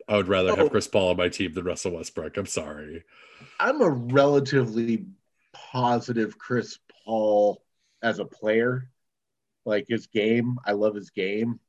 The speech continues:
Speaker 2: He's a little the way he conducts himself during a game isn't always my favorite.
Speaker 1: Yeah.
Speaker 2: But he's also the president of the players union, and that guy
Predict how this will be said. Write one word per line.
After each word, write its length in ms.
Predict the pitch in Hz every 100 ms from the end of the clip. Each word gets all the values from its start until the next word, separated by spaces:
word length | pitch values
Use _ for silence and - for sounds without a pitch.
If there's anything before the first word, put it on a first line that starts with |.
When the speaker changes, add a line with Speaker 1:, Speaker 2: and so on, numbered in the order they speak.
| _ _ _ _ _ _ _ _ _ _ _ -
Speaker 2:
He's 380 | 123 127 131
a 40 | 139
little 560 | 139 135 135 131 127 - _ _ _ _ _ -
the 60 |
way 160 | 117 120
he 100 | 113
conducts 500 | - 95 101 - -
himself 400 | 135 127 151 131
during 240 | 160 156
a 60 | 156
game 340 | 143 147 151
isn't 280 | 143 139 147
always 340 | - 147 151 131
my 160 | 156
favorite. 520 | 147 160 151 160 170 - _ _ -
Speaker 1:
Yeah. 280 | 107 92 78
Speaker 2:
But 140 | 139
he's 160 | 135 135
also 720 | 165 175 156 139 127 120 113 - -
the 80 |
president 520 | 110 147 143 123 117 110
of 160 | 107
the 140 | 104 - _ _ _ _
players 460 | 156 165 147 135
union, 500 | 113 107 104 98 92 - _ _ _
and 140 | 85 101
that 180 | 143
guy 120 | -